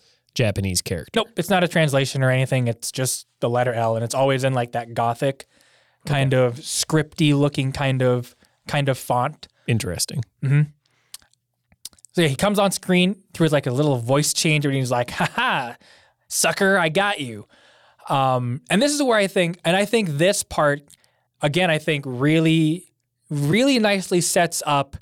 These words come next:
Speaker 2: the kind of, like, back and forth that will be present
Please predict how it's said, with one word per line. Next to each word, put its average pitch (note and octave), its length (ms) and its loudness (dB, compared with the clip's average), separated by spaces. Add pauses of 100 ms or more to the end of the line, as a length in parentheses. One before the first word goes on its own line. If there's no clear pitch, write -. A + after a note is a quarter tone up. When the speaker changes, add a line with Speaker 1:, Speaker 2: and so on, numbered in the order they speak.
(340)
Speaker 2:
the D3+ 120 -2
kind E3+ 300 -2
of, D#3 140 0
like, C#3 360 -2
back - 280 -2
and D#3+ 120 0
forth C3+ 520 0 (340)
that D3 280 0
will C#3 120 0
be C#3 140 0
present D#3+ 640 0